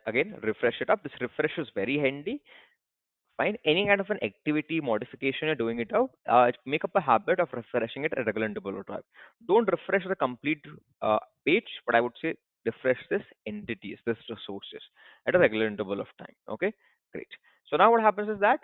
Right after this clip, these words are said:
I want to create up an image. Fine. Okay, one more interesting thing about the image part before just actually doing for the hands-on thing. In the image, the information is only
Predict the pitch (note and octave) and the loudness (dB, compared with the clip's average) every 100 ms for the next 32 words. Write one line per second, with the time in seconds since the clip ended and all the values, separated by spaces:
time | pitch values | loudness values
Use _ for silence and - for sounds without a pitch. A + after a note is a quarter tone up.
0 | - C#3 E3 E3 - G3+ E3+ D#3 D3+ G#3 | 2 6 6 4 0 -4 -2 0 -2 -4
1 | - _ C#3 C3+ G#2+ - - - _ _ | -10 _ -2 0 -2 -6 -16 -18 _ _
2 | _ - C#3 G3 _ _ - F3 A2+ - | _ 0 2 2 _ _ -2 -2 -2 2
3 | F3 C4 C#4 A#3+ A3 - G#3 G#3 E3 D3 | 2 4 2 2 -4 -6 -6 -2 0 2
4 | D#3 - A#2 A#2+ - - F3+ - C#3+ C#3 | 0 -2 -4 -6 -6 -2 -2 -2 -6 -4
5 | B2+ C#3 - - - C#3 A#2+ A#2+ A#2 A#2+ | -4 -8 -12 -14 -8 -8 -6 -8 -6 -6
6 | G#2+ G2 A2+ A2 - E3 B3 - - - | -10 -10 -8 -8 -6 -6 -6 -16 -20 -20
7 | - _ - A3+ C4+ C#4+ A3+ G3+ G#3+ G#3 | -20 _ 0 2 4 4 4 4 2 2
8 | G3 D#3+ D#3 - F#3 F#3 F#3 - G3+ G3+ | -4 -4 -4 2 2 2 -6 -6 -4 -4
9 | - - D#3+ E3+ G3 G#3 | -8 -10 -6 -4 -4 0